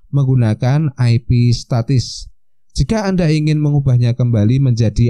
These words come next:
I P yang D H C P, kita bisa klik kembali menu tingkat lanjut, kemudian kita klik menu pengaturan I P-nya. Berikutnya kita klik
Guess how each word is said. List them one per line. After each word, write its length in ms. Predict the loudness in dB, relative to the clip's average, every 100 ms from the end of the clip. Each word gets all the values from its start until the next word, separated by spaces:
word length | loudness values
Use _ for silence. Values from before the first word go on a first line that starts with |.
| 0
I 160 | -2
P 320 | 0 0 2
yang 320 | 2 0 -2 0
D 160 | 0
H 160 | 0 0
C 80 | -2
P, 320 | 0 -2 -4 _ _ _ -6
kita 320 | -2 0 0
bisa 320 | 0 -2 -2
klik 160 | -4 -2
kembali 560 | 0 2 2 2 0 -2
menu 320 | -2 0 0
tingkat 400 | 0 -2 0 -2
lanjut, 480 | -2 -2 0 0 0 _ _ _ _
kemudian 560 | 0 0 0 0 -2 -4
kita 400 | -6 -2 -2 -2
klik 320 | -6 -6 -4
menu 320 | -2 0 0
pengaturan 720 | 0 0 0 0 0 0 0 0
I 160 | 0 2
P-nya. 480 | 2 2 2 -2 -4 _ _ _ _
Berikutnya 560 | -2 0 -2 -2 -2
kita 400 | -2 -2 -2 -2
klik 240 | -2 -4